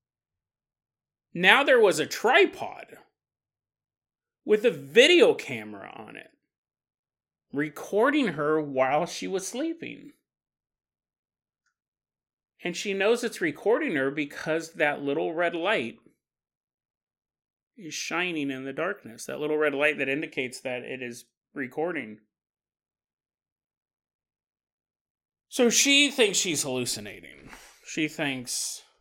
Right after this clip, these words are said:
this isn't real, which I think would be a fair <laughs> assumption. You would hope it wasn't real, right? If you woke up in the middle of the night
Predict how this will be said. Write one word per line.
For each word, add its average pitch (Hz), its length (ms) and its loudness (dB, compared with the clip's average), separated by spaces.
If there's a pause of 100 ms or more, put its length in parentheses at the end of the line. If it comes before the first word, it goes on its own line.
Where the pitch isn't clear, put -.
(640)
this 143 260 -10
isn't 120 220 -12
real, - 340 -20
which 175 220 -4
I - 60 -4
think 220 420 -2
would 202 200 0
be 180 160 0
a 175 60 2
fair 156 280 0
<laughs> - 20 -8
assumption. - 640 -4 (640)
You 311 160 10
would 339 140 10
hope 311 220 10
it 214 120 4
wasn't 160 320 0
real, 156 220 -2
right? 170 280 4 (380)
If 185 80 -14
you 202 100 -10
woke 269 240 6
up 254 100 -2
in 240 80 0
the 214 60 2
middle 208 220 6
of 175 160 2
the 165 60 -4
night 170 320 4